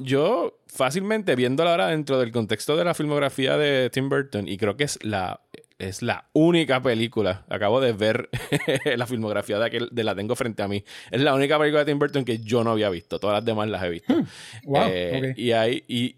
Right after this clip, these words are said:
Speaker 1: y está como que en el medio de ese run, de, él tuvo como que diez años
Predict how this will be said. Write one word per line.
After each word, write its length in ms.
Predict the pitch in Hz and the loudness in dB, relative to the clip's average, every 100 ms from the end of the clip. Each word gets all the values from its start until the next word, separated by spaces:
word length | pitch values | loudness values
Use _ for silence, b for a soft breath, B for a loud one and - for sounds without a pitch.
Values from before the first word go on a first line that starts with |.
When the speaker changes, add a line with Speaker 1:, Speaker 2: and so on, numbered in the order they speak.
| _ | _
Speaker 1:
y 140 | 127 | -2
está 240 | 117 - 123 | 0 0 -2
como 200 | 190 170 | 0 2
que 100 | 139 | 2
en 80 | 123 | 2
el 120 | 120 | 0
medio 480 | 120 120 123 160 165 | 0 2 2 2 2
de 120 | 170 | 0
ese 240 | - 170 | 0 0
run, 440 | 160 143 156 160 156 | 2 2 2 0 -2
de, 80 | - | -2
él 160 | 127 127 | -2 0
tuvo 200 | 220 226 | -2 0
como 220 | 120 104 | 0 0
que 140 | 104 | -2
diez 500 | 85 92 107 104 - | -4 -8 -4 -4 -2
años 420 | 127 143 123 - | -2 0 -2 -4